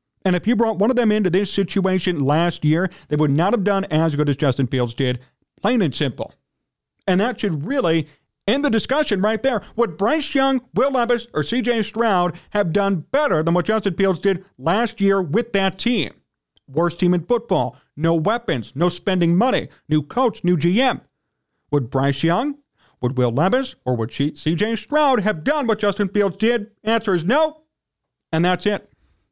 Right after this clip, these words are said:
End of story. End of discussion. My guy Dan Tana coming in. Tana so lit, yo. Yes,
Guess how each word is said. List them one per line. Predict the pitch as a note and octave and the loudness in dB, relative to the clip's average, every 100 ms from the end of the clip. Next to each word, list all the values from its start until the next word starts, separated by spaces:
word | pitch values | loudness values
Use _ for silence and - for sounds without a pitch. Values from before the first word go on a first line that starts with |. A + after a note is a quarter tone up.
| _ _ _ _ - | _ _ _ _ -4
End | A3 C4+ | 0 0
of | G#3 | -2
story. | - C#4 C4 D#3+ D#3+ D#3+ _ _ _ | -4 0 2 2 0 -4 _ _ _
End | C#3+ B2 | -2 0
of | |
discussion. | A2 - A2 - - _ _ _ _ _ _ _ _ _ _ _ _ _ _ _ _ _ _ _ _ _ _ _ _ _ _ _ _ _ _ _ _ _ _ - | -4 -8 -10 -10 -18 _ _ _ _ _ _ _ _ _ _ _ _ _ _ _ _ _ _ _ _ _ _ _ _ _ _ _ _ _ _ _ _ _ _ -4
My | F3+ | -2
guy | F#3+ G3 | 0 0
Dan | F3 G3+ F#3 | 0 0 0
Tana | G#3+ A#3+ G#3+ | 0 0 0
coming | G#3 G#3 | 0 0
in. | G#3+ A#3+ | 0 -2
Tana | G3 B3 A3 | -2 0 0
so | - A3+ | 0 0
lit, | A3 A#3 F3+ | 2 0 0
yo. | F#3 A3 A#3+ | 0 2 2
Yes, | F#3 G#3+ C4 - | 2 2 0 -2